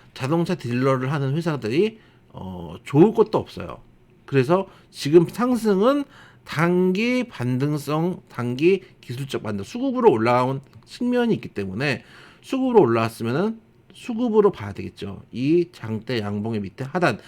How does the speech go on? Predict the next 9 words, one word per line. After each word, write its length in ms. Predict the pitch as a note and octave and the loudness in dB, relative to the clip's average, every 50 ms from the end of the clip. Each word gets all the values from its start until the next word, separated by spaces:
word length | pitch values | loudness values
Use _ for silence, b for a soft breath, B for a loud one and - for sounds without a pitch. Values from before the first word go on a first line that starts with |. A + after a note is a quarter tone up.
| B B B - | B B B -4
내일 440 | G2+ A2 B2 D#3 F#3 G#3 G#3+ G#3+ | 2 6 8 10 12 10 10 8
당장 560 | - - A2 A2+ A2 G#2 B2+ D3 E3+ F#3+ G3+ - - _ _ _ _ _ _ | 2 -6 -4 -4 -2 0 0 0 -2 -2 -4 -8 -12 _ _ _ _ _ _
돌려 500 | - - G#2 G#2+ A2+ A#2+ C#3 D#3 E3+ E3+ - _ _ _ _ | -8 -6 -4 -2 0 0 0 0 -2 -4 -8 _ _ _ _
올리지 380 | - - G#2+ A2+ A#2 A2+ A2+ B2+ | -8 -4 -2 0 0 0 0 -4
못하면 480 | G#2 F2+ - - - G2 A#2 C3 D3 b b b b b b b _ _ - | -6 -8 -10 -12 -10 -8 -6 -6 -6 b b b b b b b _ _ 0
일단 580 | F3+ G3+ F#3+ - _ - F#3 F#3 F#3+ G3 G3 F#3+ - _ _ _ _ _ _ | 0 0 0 -2 _ -2 -2 0 0 -2 -6 -8 -12 _ _ _ _ _ _
정리하는 680 | - - G2+ G2+ G2 G2 G2+ G2 F#2 F#2 F#2 F#2 F2+ F2+ | -18 -12 -8 -6 -6 -4 -4 -6 -6 -8 -10 -10 -10 -10
게 240 | G2 B2+ C#3+ C#3 C#3 b b b b b | -8 -8 -8 -10 -12 b b b b b
맞다. 420 | - G#2 G#2 - - G2+ G2+ G2 | -10 -10 -10 -8 -10 -12 -12 -12